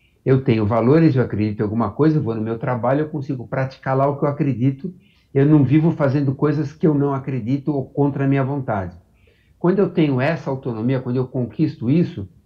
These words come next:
é um passo super importante. O outro é ser competente no que eu faço, ser reconhecido. Então,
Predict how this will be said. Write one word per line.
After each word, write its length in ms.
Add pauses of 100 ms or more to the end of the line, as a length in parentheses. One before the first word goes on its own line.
(140)
é 80
um 80
passo 400 (140)
super 260
importante. 720 (880)
O 100
outro 680
é 140
ser 240
competente 600
no 120
que 60
eu 80
faço, 360
ser 180
reconhecido. 560
Então, 420